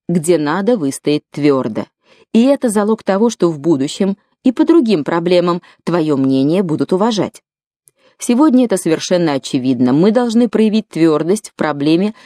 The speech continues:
с Южной Осетией и Абхазией.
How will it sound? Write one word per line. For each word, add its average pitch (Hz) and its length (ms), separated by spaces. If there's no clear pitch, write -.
с - 120
Южной 156 460
Осетией 254 680
и 190 180
Абхазией. 110 920